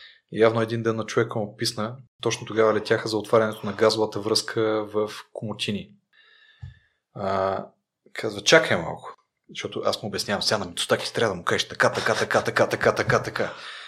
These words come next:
Обаче ти си представи на Кирил, той всеки ден идват някакви хора и му обясняват някакви неща. И той само каза: „Чакай, чакай, чакай, чакай. Я ела, утре ти да си му ги кажеш тези неща.“ И на следващия ден отидахме, наистина видяхме се с Мицотакис, а, и с, а,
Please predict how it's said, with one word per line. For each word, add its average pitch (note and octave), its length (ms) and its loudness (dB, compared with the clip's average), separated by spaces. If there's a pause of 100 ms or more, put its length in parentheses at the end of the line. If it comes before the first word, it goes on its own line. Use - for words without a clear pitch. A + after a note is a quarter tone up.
(160)
Обаче - 240 6
ти - 80 0
си - 120 0
представи C#3 320 2
на B2 100 0
Кирил, B2 260 0
той B2+ 260 0
всеки B2 280 0
ден B2+ 180 4
идват A#2 220 2
някакви A#2+ 180 2
хора C3 180 4
и C#3+ 40 8
му C#3 80 4
обясняват A#2+ 440 0
някакви A#2+ 220 -8
неща. G#2+ 200 -4
И A#2 40 -8
той A2+ 120 -2
само A2 200 -4
каза: G#2 220 -6
„Чакай, A2 300 4
чакай, - 260 0
чакай, - 220 -2
чакай. - 240 -6 (840)
Я F3+ 180 10
ела, D3 280 12
утре C#3 480 6
ти D#3+ 140 6
да C#3 120 8
си - 160 4
му A#2+ 140 2
ги A#2 100 2
кажеш B2+ 440 6
тези A2 220 6
неща.“ B2 500 4 (800)
И G#2+ 180 6
на G#2+ 100 2
следващия E3 400 6
ден D3+ 80 6
отидахме, B2+ 600 2
наистина C3 320 -4
видяхме A2+ 360 2
се - 120 -4
с - 100 -8
Мицотакис, A2+ 720 -2
а, G#2 520 -2
и A#2 140 -6
с, - 380 -2
а, G2+ 360 2